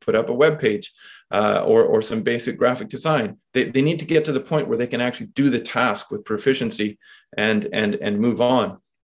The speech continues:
And, uh, standardization is a key. So once you see that problem once, you want to, to, to write a s-, a procedure or a methodology and have it adopted throughout the organization. This is how to handle this problem,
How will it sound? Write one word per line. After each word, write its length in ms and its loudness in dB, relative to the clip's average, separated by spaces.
And, 300 0
uh, 240 2
standardization 1040 2
is 160 -4
a 60 -4
key. 300 0
So 180 0
once 240 2
you 240 2
see 200 -2
that 220 4
problem 360 0
once, 420 0
you 160 0
want 260 2
to, 360 0
to, 380 -2
to 360 0
write 320 6
a 40 6
s-, 300 -4
a 60 2
procedure 720 0
or 140 6
a 40 6
methodology 720 2
and 80 -6
have 180 -4
it 80 -2
adopted 560 -2
throughout 380 2
the 60 0
organization. 720 0
This 180 4
is 120 -8
how 440 0
to 80 -4
handle 380 6
this 260 0
problem, 600 2